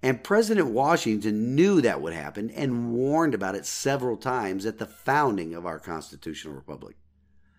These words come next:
So, dear audience, did any of the elected members from either political party, did any of them here in Tennessee actually put a stop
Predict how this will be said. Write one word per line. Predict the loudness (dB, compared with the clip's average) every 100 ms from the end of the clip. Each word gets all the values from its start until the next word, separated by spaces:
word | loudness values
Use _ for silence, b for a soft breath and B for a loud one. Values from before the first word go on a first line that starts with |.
| _ -20 _
So, | -6 4 6 8 6
dear | 2 2 0
audience, | -2 -6 -10 -14 -20 _ _ _ 0
did | 2 2 -2
any | 2 6 8 6 2
of | 0
the | 0
elected | 0 -4 -6
members | -8 -8 -8 -12 -14
from | -6 -6 -6 -2
either | 2 2 2 -2
political | -4 -6 -6 -10
party, | -10 -10 -8 -12 b b b b
did | 0 0 0
any | 0 4 4
of | 4
them | 4 4
here | 4 2 0
in | -2
Tennessee | -4 -2 -4 -6 -8 2
actually | 4 4 2 -4 -4
put | -2 -4
a | -4
stop | -4 -4 0 0 -2 -8